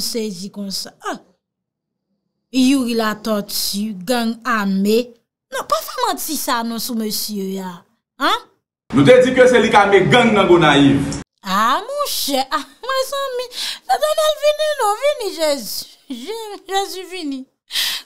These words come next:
Speaker 1: Kòman n plizi jan sa l kenp Oh, waykenn se kwòl! Istwa gen traka pou l avèk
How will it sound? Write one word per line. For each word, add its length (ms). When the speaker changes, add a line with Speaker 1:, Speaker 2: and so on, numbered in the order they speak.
Speaker 1:
Kòman 380
n 100
plizi 720
jan 160
sa 220
l 100
kenp 220
Oh, 640
waykenn 1160
se 240
kwòl! 320
Istwa 360
gen 240
traka 540
pou 100
l 140
avèk 260